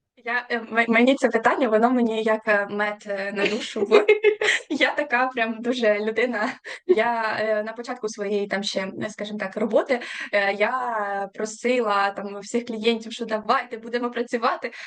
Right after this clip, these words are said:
Speaker 1: А коли вже ти пропрацював певний час з різними клієнтами, е, то, е, якщо клієнт відмовляється, не хоче чути мої аргументи, то дешевше буде попрощатися з ним. І це буде найкраще рішення в першу чергу для мене. Бо, е, якщо клієнт не чує тебе, то ти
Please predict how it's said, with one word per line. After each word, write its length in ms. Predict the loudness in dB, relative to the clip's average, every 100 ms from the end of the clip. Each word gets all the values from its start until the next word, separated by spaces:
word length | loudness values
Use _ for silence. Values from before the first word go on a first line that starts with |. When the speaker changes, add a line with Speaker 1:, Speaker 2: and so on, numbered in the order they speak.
| -8
Speaker 1:
А 40 |
коли 180 | -4 -2
вже 140 | -2
ти 120 | -4
пропрацював 580 | -4 -4 -2 -4 -2 -2
певний 220 | -2 -2
час 180 | 0 0
з 20 | 0
різними 280 | -2 -2
клієнтами, 640 | -2 -2 -2 -2 -2 -4 -8 _ -20 -12
е, 320 | -6 -4 -4
то, 420 | -6 -6 -2 -4 -4
е, 100 | -4
якщо 240 | -4 -2 -2
клієнт 360 | 2 0 0
відмовляється, 600 | -2 -2 2 0 0 -8
не 120 | -6 -2
хоче 200 | -2 -2
чути 260 | -4 -2
мої 260 | 2 2 2
аргументи, 680 | 2 2 4 2 0 -6 -6
то 80 | -6
дешевше 360 | -4 -2 0 0
буде 180 | 0
попрощатися 500 | -2 -4 -8 -14 -14
з 40 | -20
ним. 100 | -20 _ -20 -20 _
І 140 | -12 -2
це 180 | 0
буде 240 | 0 0 0
найкраще 520 | 0 0 -2 -2 -4
рішення 340 | -6 -4 -2
в 60 | 0
першу 220 | -2 -2
чергу 260 | -2 -2 0
для 140 | -4
мене. 200 | -4 -6 -8 -16 -10
Бо, 280 | 2 4 4 2
е, 320 | 0 0 0 0
якщо 260 | -2 -2
клієнт 440 | -4 -6 -4 -4 -4
не 140 | -4
чує 360 | -2 2 4 2
тебе, 320 | 0 -2 -2
то 120 | -2
ти 320 | 0 0 0